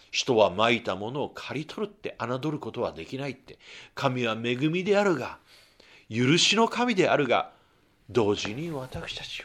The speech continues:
は、この神の言葉によっ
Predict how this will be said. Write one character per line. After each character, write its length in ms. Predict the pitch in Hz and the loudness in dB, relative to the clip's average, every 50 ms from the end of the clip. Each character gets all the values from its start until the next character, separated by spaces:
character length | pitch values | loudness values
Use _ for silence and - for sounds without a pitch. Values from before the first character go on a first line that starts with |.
| - - | -14 -14
は、 180 | - - - - - _ _ _ _ _ _ _ _ _ _ _ _ _ _ _ _ _ _ _ _ _ _ _ _ _ _ _ _ _ _ _ _ _ _ _ _ - | -12 -12 -12 -12 -14 _ _ _ _ _ _ _ _ _ _ _ _ _ _ _ _ _ _ _ _ _ _ _ _ _ _ _ _ _ _ _ _ _ _ _ _ -14
こ 180 | - - 120 | -10 -8 -8
の 360 | 110 117 135 135 135 - - - _ | -6 -4 -4 -6 -6 -8 -10 -18 _
神 280 | - - 139 113 107 95 | -10 -6 -6 -6 -6 -6
の 140 | 92 101 101 | -8 -8 -8
言 360 | - - 123 120 - 127 127 | -8 -8 -8 -4 -4 -4 -4
葉 140 | - 113 - - | -4 -4 -6 -6
に 100 | 165 160 | -8 -8
よ 100 | 156 | -8
っ 20 | 160 | -10